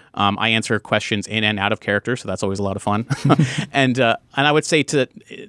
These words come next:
not just for myself, but for anyone who does anything creative, if you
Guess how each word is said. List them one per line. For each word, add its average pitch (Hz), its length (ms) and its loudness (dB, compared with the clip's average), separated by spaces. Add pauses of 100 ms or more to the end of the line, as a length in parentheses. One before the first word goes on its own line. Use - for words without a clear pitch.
(240)
not 156 520 -2
just 143 220 2
for 135 120 0
myself, 147 460 0
but 120 120 -6
for - 120 -4
anyone 127 680 2
who 117 180 2
does 113 160 4
anything 117 320 0
creative, 110 500 0 (280)
if 120 180 -2
you 170 380 2